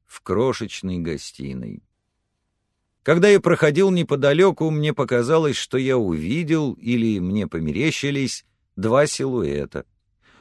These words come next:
Он на своей половине комнаты в своём кресле — она на своей половине. И сидят они сиднем в темноте,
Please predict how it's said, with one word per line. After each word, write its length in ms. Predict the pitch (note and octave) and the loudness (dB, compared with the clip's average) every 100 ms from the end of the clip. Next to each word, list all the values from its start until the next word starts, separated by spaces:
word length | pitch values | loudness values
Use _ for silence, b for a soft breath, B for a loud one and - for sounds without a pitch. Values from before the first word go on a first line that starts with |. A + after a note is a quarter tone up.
| b | b
Он 540 | C#3 F#3 F#3+ E3+ B2 D3 | 0 4 4 2 0 0
на 120 | D3+ | 0
своей 640 | - C3+ C3+ C3+ F3+ F3+ | 0 0 2 4 4 4
половине 600 | - D3+ D#3 D3 D#3+ D#3+ | 2 2 2 2 0 -4
комнаты 840 | - C#3+ D3 D3+ C#3 - C#3 C3+ - _ | 0 2 2 0 -4 -4 -2 -2 -6 _
в 100 | - | -10
своём 580 | - B2+ F2 D2+ C#2+ C2+ | -2 -2 -2 -4 -6 -8
кресле — 560 | - C#2 - F#2+ D3 _ _ _ _ _ _ - | -10 -8 -8 -8 -8 _ _ _ _ _ _ 0
она 260 | B2 G3+ | 4 4
на 120 | A#3+ | 4
своей 600 | A3 - G#2 D2+ D2 E2 | 0 0 0 0 -4 -4
половине. 760 | D2+ E2 E2 D2+ C#2+ C#2+ C#2 C2 _ _ _ _ _ _ _ - | -4 -2 0 0 -2 -4 -6 -10 _ _ _ _ _ _ _ 0
И 140 | E3+ | 0
сидят 580 | - F3 D3 G3 G3 D#3+ | 2 2 6 6 6 4
они 300 | D#3 D#3 C#3 | -2 -2 -4
сиднем 720 | - - F3+ E3 C#3 C#3 B2 | -6 -4 -4 -2 -4 -2 -4
в 80 | - | -6
темноте, 880 | - F2 D2+ C#2 C2+ - D#2 G2+ | -8 -6 -4 -4 -8 -8 -4 -4